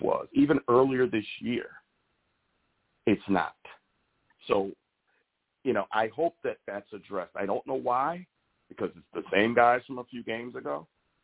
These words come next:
You know, Tyron Smith was out. He's back. So you've got McGovern at left guard, and you've got Connor Williams. They're both named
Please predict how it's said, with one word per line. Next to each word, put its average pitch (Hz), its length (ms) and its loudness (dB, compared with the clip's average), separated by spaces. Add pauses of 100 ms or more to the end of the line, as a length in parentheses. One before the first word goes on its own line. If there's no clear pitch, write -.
(200)
You 98 80 -8
know, 98 200 -4
Tyron 101 320 -6
Smith 123 220 -10
was - 120 -6
out. 127 220 0
He's 110 300 -10
back. 85 220 -6 (600)
So 107 80 2
you've 90 180 0
got 98 300 6
McGovern 107 640 0 (300)
at 104 160 -2
left 110 220 -6 (160)
guard, 110 380 -6 (400)
and 90 200 -6
you've 92 200 -6
got 95 340 0 (100)
Connor 98 280 2
Williams. 95 440 -6
They're 87 120 -4
both 98 260 2
named 87 160 -2